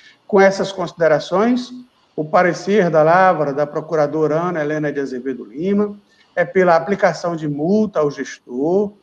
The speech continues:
com base no disposto no artigo quinto, parágrafo primeiro, inciso quarto da Lei número dez mil e vinte e oito barra dois mil, em razão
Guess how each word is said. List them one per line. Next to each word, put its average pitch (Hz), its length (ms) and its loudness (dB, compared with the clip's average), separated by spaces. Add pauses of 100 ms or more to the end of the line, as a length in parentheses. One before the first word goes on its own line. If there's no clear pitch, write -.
com 175 140 -4
base 170 380 2
no 170 160 -4
disposto 156 580 -6
no 151 120 -4
artigo 151 520 -8
quinto, 175 360 -6
parágrafo 156 420 2
primeiro, 151 380 -2
inciso 139 340 -6
quarto 160 400 2
da 151 80 0
Lei 151 320 2 (420)
número 160 300 2
dez 147 240 4
mil 170 140 -2
e 165 40 -2
vinte 151 240 0
e - 60 -8
oito 151 300 0
barra 139 260 0
dois 127 260 -4
mil, 160 240 0
em 190 40 2
razão 160 680 0